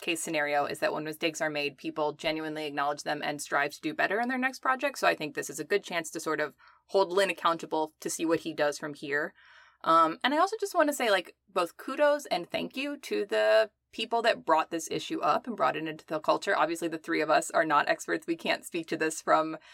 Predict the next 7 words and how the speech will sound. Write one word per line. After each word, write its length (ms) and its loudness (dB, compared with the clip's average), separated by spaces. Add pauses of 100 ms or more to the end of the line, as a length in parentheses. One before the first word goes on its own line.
(240)
the 120 -2
specific, 840 -2
you 220 -6
know, 220 4
point 260 2
of 80 -4
view 440 2